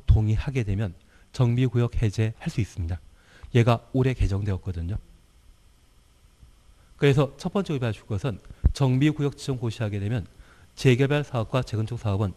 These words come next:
조합을 설립해서 사업 시행하는 게 원칙인데 정비구역 지정하고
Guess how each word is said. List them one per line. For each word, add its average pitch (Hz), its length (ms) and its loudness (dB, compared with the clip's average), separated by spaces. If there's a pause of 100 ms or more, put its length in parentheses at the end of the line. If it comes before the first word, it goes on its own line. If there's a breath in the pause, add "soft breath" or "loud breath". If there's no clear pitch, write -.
조합을 113 320 2
설립해서 143 520 -2 (160)
사업 110 260 0
시행하는 98 400 -2
게 127 140 0 (200 soft breath)
원칙인데 104 600 0 (680 loud breath)
정비구역 131 680 6
지정하고 110 760 -2